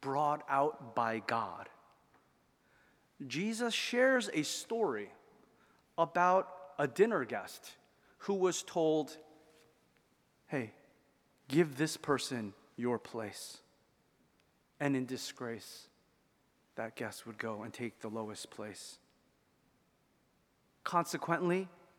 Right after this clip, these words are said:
another would get moved up into his place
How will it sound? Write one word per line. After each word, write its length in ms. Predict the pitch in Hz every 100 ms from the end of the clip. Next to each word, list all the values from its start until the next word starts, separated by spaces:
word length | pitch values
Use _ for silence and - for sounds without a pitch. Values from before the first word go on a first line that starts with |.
| _ _ _ _ _ _ _ 160
another 500 | 156 175 139 110 - - - - _ _ _ -
would 180 | 175
get 220 | 139 165 139
moved 420 | 160 190 180 -
up 220 | 170 - 208
into 260 | 185 180
his 260 | 156 226 220
place 640 | - 131 113 - - -